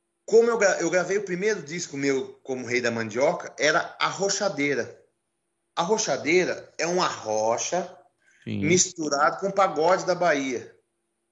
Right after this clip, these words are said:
Speaker 1: Então, era um, e, e eu gravava músicas que falava da terra, falava do sertão, né? No ritmo A Rochadeira.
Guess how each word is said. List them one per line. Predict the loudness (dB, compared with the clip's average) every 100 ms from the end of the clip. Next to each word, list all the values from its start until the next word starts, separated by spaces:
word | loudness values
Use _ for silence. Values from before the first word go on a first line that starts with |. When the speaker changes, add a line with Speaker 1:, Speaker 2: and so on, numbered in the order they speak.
| _ _
Speaker 1:
Então, | -14 -2 0 0 -4
era | 2 2 2 0
um, | -2 -6 -8 -12 -18 _ _ _ _ _ _ _ _ _ _ _ _
e, | -4 -4 -10 _ _
e | -6 2
eu | 2 4
gravava | 0 0 0 -2 -2
músicas | -6 -6 -4 -6 -10 -12 -12 -12 -18 -20 _ _ -8
que | -4
falava | 4 4 6 2 0 -4 -6 -16
da | -20 -2 0
terra, | 2 2 2 2 0
falava | -2 -2 -2 -2
do | -8
sertão, | -6 -4 -4 0 0 0 -4 -12 _ _ _
né? | 0 0 -2 -16 _ _ _
No | -6 -2 2 2
ritmo | 2 -2 -2 -4 -6 -4
A |
Rochadeira. | -4 0 2 2 0 0